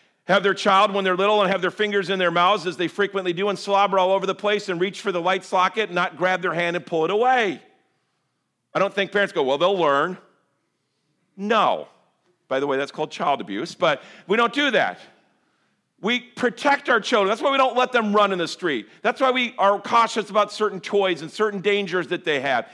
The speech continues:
We do that because we love them. And Samuel, he loved these people, and he spoke truth to them. He took his job very seriously.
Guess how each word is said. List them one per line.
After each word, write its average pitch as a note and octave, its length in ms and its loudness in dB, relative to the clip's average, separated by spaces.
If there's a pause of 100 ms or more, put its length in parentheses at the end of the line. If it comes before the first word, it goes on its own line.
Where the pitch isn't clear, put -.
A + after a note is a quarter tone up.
(140)
We A3 100 -2
do B3+ 160 -4
that C4+ 160 2
because A#3+ 380 -4 (220)
we F#3 120 -8
love G#3 280 -2
them. F#3 160 -2 (220)
And C#3 100 -12
Samuel, G#3+ 400 -8
he F#3 120 -12
loved E3+ 240 -4
these D#3+ 160 -12
people, F3+ 400 -10 (220)
and C3+ 100 -8
he C3 40 -8
spoke A#2+ 280 -8
truth - 300 -12
to - 80 -20
them. F#2 180 -20 (1300)
He A#3 140 -4
took G#3+ 300 -6
his F3+ 180 -4
job C#3 400 0 (220)
very D3 240 0
seriously. A#2+ 640 -6